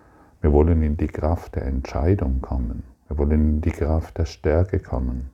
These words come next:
und uns in jedem Augenblick gewahr sein,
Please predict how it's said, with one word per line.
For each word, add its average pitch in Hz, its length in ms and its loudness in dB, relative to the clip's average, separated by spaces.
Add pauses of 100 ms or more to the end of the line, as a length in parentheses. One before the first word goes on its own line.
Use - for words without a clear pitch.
(1500)
und 85 180 8
uns 80 240 4
in 73 140 2
jedem 80 400 2
Augenblick 71 920 -2 (220)
gewahr 78 520 2
sein, 73 580 0